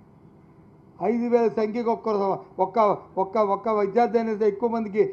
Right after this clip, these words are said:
కరెక్షన్స్ వచ్చే ఆలోచించమని కోరుతున్నాను. తీయండి లెక్కలు,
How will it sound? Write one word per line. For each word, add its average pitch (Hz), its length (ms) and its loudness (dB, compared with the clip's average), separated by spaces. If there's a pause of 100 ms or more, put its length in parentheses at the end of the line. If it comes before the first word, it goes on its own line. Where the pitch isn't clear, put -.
(180)
కరెక్షన్స్ 208 360 -4
వచ్చే 208 280 0
ఆలోచించమని 202 680 2
కోరుతున్నాను. 170 640 -2 (2000)
తీయండి 240 300 0
లెక్కలు, 226 320 0